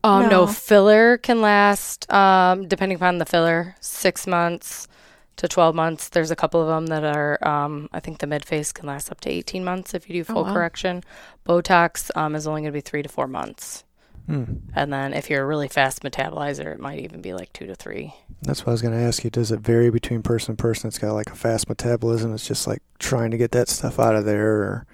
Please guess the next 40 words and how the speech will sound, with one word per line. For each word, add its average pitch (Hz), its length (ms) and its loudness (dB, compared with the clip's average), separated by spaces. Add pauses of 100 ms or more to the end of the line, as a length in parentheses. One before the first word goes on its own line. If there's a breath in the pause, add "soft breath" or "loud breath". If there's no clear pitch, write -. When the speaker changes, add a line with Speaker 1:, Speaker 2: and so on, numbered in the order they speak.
(140 soft breath)
Speaker 1:
It 226 140 4
seems, 247 360 2
yeah, 190 280 4
like, 180 400 0
some 190 580 0
men 165 500 -2 (400 loud breath)
I've 165 280 4
noticed 160 400 -2
too, 170 220 0
like, 160 180 -2
it - 80 -6
seems 170 180 -6
like 160 200 -4
they, 151 480 -6
um, 151 520 -8 (340)
their 156 140 -2
movement 151 340 -6
comes 160 220 -10
back 151 200 0 (320)
quicker. 165 420 0 (120)
Speaker 3:
Hmm. 107 340 -8 (360 loud breath)
Speaker 1:
Um, 135 480 -6 (1500 soft breath)
I - 60 -20
feel - 160 -20
like 175 380 -8
it 151 100 -10
wasn't 147 380 -10
lasting 143 380 -8
as 143 120 -10
long 143 240 -4
with 143 180 -14
me 139 180 -8
before, 139 380 -8
but 135 220 -6
I 147 80 -10
didn't 147 300 -10
always 147 280 -10
do 139 140 -10
full 139 240 -6
correction 147 720 -8